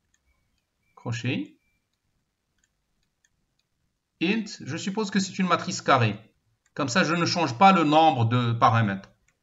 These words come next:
Regardez, ici, on a deux paramètres. Ici aussi, on a deux. Mais il y a quand même un changement au niveau du genre. Parce que là, c'est une matrice. Alors que là, c'est un vecteur. La surcharge, donc, il est, les règles de surcharge, ils sont,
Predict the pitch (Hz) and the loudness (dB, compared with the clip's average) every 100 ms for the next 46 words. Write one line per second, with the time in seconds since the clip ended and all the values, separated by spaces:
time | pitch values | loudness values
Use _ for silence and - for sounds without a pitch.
0 | _ 117 117 143 127 156 139 127 117 180 | _ -2 0 2 0 0 0 2 4 2
1 | 247 151 113 110 214 - _ _ _ _ | 2 2 2 2 -2 -8 _ _ _ _
2 | _ 156 - 214 190 214 175 127 113 - | _ -8 -4 -4 -2 0 4 4 2 -4
3 | - _ _ _ _ _ - 156 240 247 | -14 _ _ _ _ _ -2 2 2 4
4 | 240 311 262 196 226 196 240 226 190 202 | 2 2 2 0 0 2 2 0 0 -2
5 | 170 165 175 110 - - _ _ _ _ | 0 2 2 2 -2 -12 _ _ _ _
6 | - 165 185 196 185 160 156 185 185 190 | -6 0 2 2 0 2 2 2 0 -4
7 | - - - _ _ _ _ _ _ _ | -4 -14 -20 _ _ _ _ _ _ _
8 | _ _ _ _ _ 135 131 156 175 - | _ _ _ _ _ -6 -4 0 -2 0
9 | 156 120 110 98 104 - _ _ _ _ | -2 -2 -4 -8 -10 -16 _ _ _ _
10 | _ _ _ _ _ _ - 135 117 160 | _ _ _ _ _ _ -4 -2 -2 -2
11 | - 208 139 196 254 196 180 262 302 147 | 4 4 4 0 0 0 2 0 0 0
12 | 170 151 147 127 156 - 226 180 165 202 | 2 0 -2 -4 -4 -2 -2 -2 -4 -2
13 | 220 262 | -2 -4